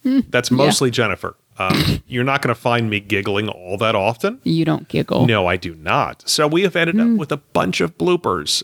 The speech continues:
Speaker 2: And the funny thing, so some of what you're gonna hear, we do record episodes far in advance. So you're actually gonna hear a voice from an episode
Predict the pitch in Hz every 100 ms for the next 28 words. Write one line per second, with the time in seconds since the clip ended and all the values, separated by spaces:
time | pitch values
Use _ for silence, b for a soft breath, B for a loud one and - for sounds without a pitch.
0 | - 104 107 117 120 123 _ 160 139 151
1 | 202 240 143 - 143 127 - 185 240 165
2 | - 139 131 117 107 120 127 135 135 -
3 | - 120 113 104 - - 101 - - 95
4 | 92 92 92 82 69 - - _ _ _
5 | - 117 110 110 113 117 123 151 - 135
6 | 131 117 123 113 110 107 104 101 _ 101
7 | 95 104 107 95 90 - - _ _ _
8 | _ - 120 107 113 120 - 113 98